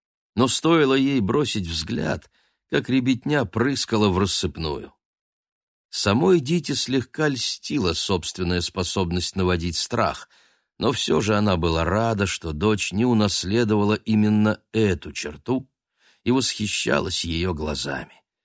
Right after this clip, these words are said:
черными, как и блестящие волосы. Глядя на спящую девочку, Дити улыбнулась и решила ее не будить. Через три-четыре года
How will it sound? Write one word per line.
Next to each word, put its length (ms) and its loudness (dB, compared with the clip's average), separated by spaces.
черными, 760 -2
как 180 -4
и 40 -6
блестящие 800 -4
волосы. 680 -6
Глядя 360 -2
на 100 -2
спящую 540 -6
девочку, 600 -8
Дити 280 -4
улыбнулась 800 -2
и 80 -4
решила 380 0
ее 360 0
не 120 -2
будить. 560 -8
Через 320 0
три-четыре 580 -4
года 520 -2